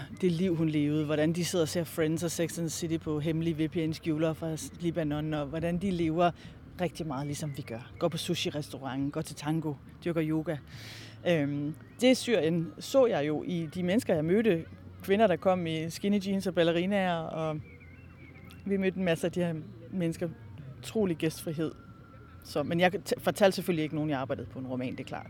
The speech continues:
Vi var, vi var ligesom bare turister. Men jeg så helt klart også den moderne side af, af Damaskus.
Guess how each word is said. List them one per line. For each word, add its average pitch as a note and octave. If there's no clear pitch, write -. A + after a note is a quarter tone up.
Vi D#3
var, D#3
vi F#3
var E3+
ligesom E3
bare C3+
turister. -
Men F3+
jeg G3+
så A#3
helt E3+
klart C#3+
også C#3+
den C3
moderne D3+
side C#3+
af, C3
af D3
Damaskus. C#3+